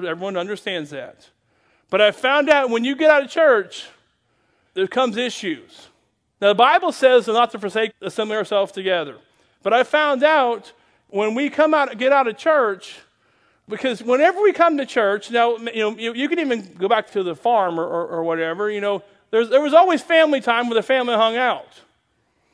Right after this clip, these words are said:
And you'll say, "Well, you know what, I'm not gonna hang out with family time anymore. I'm only,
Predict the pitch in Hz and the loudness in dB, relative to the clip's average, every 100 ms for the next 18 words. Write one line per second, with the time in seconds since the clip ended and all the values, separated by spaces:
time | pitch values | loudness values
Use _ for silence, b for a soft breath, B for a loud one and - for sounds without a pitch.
0 | _ - 269 285 269 277 285 330 370 381 | _ -4 -2 0 2 4 6 6 6 6
1 | 349 349 311 359 415 370 359 330 349 269 | 8 8 8 4 4 2 2 2 2 0
2 | 320 330 277 254 233 226 220 214 220 233 | 0 -2 0 0 0 -2 -2 0 2 2
3 | 262 320 302 | 2 2 0